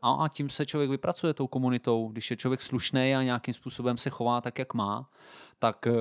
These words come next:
tak jako ka-, v každé komunitě, jako ať je to, já nevím,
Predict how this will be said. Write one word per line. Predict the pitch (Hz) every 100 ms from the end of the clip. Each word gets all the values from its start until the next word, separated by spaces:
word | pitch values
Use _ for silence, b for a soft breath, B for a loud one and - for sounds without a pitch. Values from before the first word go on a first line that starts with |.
| 113 113 113 113 113 110 - -
tak | - 98 - -
jako | 120 110 123
ka-, | 123 -
v | -
každé | - 101 139
komunitě, | 180 165 135 -
jako | 101 - 110 104 101
ať | 101
je | 113
to, | - 110 107
já | 107
nevím, | 110 120 113